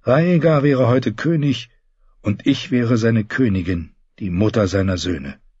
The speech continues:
Sie hatte es Robert niemals verziehen, dass er ihn umgebracht hatte.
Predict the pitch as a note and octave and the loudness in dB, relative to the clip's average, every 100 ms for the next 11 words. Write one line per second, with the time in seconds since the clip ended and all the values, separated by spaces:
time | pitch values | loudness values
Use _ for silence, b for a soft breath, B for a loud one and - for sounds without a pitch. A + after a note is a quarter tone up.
0 | _ _ _ _ _ _ _ _ _ - | _ _ _ _ _ _ _ _ _ -4
1 | F2+ A2+ A2+ G2 E2+ A2+ A#2+ G#2+ - G2+ | 0 0 0 0 0 0 2 2 2 0
2 | C3+ C#3+ A#2+ - G2+ - D#3 G#2+ F2+ E2 | 2 2 0 -2 -8 -6 -2 0 0 -2
3 | - _ _ _ _ _ _ - F2 G2+ | -6 _ _ _ _ _ _ -6 -2 0
4 | F#2 A#2 C3+ G2+ E2 C2+ D2 - - D2 | 0 0 0 0 -2 -4 -6 -6 -10 -10
5 | - | -12